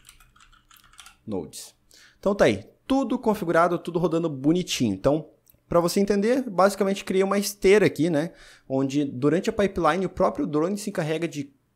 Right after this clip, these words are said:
baixar o arquivo, baixar o Docker e tal, a imagem do Docker, coloca tudo lá dentro, chama o Terraform, o Terraform cria infraestrutura,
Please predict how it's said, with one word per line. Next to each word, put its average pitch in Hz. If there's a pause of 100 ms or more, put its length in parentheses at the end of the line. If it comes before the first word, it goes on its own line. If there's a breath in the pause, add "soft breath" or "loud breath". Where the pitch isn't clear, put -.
(100)
baixar 185
o 208
arquivo, 180
baixar 131
o 170
Docker 180
e -
tal, 190 (220 loud breath)
a 139
imagem 135
do 147
Docker, 185
coloca 170
tudo 147
lá 127
dentro, 202 (300 loud breath)
chama 202 (180)
o 135
Terraform, 170
o 185
Terraform 151
cria 180
infraestrutura, 190